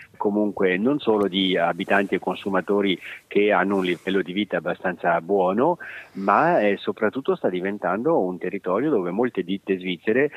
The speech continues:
si stabiliscono in quanto Singapore è diventata troppo piccola e troppo cara.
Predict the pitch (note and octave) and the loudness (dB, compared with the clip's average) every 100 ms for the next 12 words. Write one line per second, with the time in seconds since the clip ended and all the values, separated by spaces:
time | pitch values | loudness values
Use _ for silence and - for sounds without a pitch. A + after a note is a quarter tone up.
0 | - - - G2+ - E2+ G2+ G2+ - A#2+ | -14 -16 -8 -4 -2 0 2 0 2 0
1 | C3+ E3+ - - - - G#2+ G2 G2+ G2 | 2 0 -2 -20 -20 -8 -6 2 2 2
2 | G#2 G#2+ G#2 - F#2 A2+ A#2+ F#2+ F2+ F#2+ | 0 0 0 2 2 2 2 0 0 2
3 | F2+ - F2+ F#2 G2+ G#2 G2 F#2+ - A#2 | 0 4 2 2 -2 -2 -2 -2 0 -2
4 | - F2+ - - F2 - - | -2 -8 -6 -4 -2 -4 -8